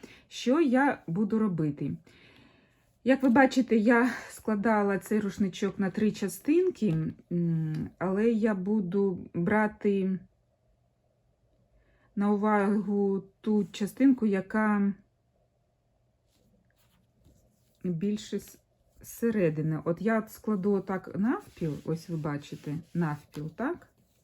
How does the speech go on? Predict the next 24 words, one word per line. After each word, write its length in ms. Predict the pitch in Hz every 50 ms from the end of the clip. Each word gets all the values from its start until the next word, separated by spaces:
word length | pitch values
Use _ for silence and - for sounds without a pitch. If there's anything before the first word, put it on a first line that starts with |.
| _ _ _ _ _ _ _ _ _ _ _ - - _ _ _ _ _ _ _ _ _ _ _ _ _ _ _ - - _ _ -
І 100 | 190 196
буду 280 | 175 214 254 254 277
тепер 340 | 277 - 247 233 - 208 226
грати 360 | 220 214 233 254 262 254 220
від 200 | 202 190 202 170
цієї 720 | - - 202 190 185 190 208 214 214 202 202 202 190 190 - - _ _ _ _ - - _ _ _ _ _ _ _ _ -
лінії. 680 | 185 180 180 165 165 165 160 160 156 151 151 151 151 151 - _ - - _ _ _ _ _ _ _ _ _ _ _ _ _ _ _ _ _ - - - 170
Ось 160 | 185 180 -
таким 460 | - - 175 170 - - 208 196 180
чином, 600 | 175 - - - 185 170 151 143 143 143 147 147 - - _ _
щоб 260 | - - 190 180 180
в 60 | 185
мене 480 | 196 202 202 196 190 185 180 175 170 170 - _ _ _ _ _ _ _ _ _ _ _ _
тут 180 | - 226 226 175
була 360 | 180 190 233 247 262 285 302
маленька 480 | 311 311 294 302 302 285 277 - 285 269
частинка 520 | - 269 269 262 - 277 262 254 254 269
рушничка, 680 | 254 254 247 - - 247 240 - - - 269 262 254 247 - _ _ _ _
а 100 | - 180
тут 220 | 175 - 247 247 214
більша 400 | 175 170 170 165 165 - 175 156
частинка 480 | - - 160 - - 214 220 214 214
рушничка. 640 | 202 190 175 - - 170 165 - - - 165 147 - - - - - _ _
Тож, 240 | - 202 202 202 -